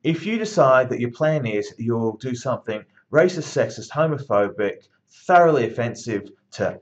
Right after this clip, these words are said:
start a conversation, you're an idiot and you deserve the job loss that's coming your way. If you want people to talk about your product, it needs to be valuable and meaningful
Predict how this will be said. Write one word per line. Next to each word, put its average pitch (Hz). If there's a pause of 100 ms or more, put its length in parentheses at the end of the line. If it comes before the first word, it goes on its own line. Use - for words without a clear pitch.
start -
a 139
conversation, 117 (600)
you're 110
an 104
idiot 147 (680)
and 110
you 104
deserve 104 (260)
the 101
job -
loss -
that's -
coming 85
your 85
way. 76 (1400)
If 180
you 226
want 160
people 139
to 117
talk 139
about 110
your 113
product, 101
it 101
needs 135
to 120
be 117
valuable 147
and 117
meaningful 117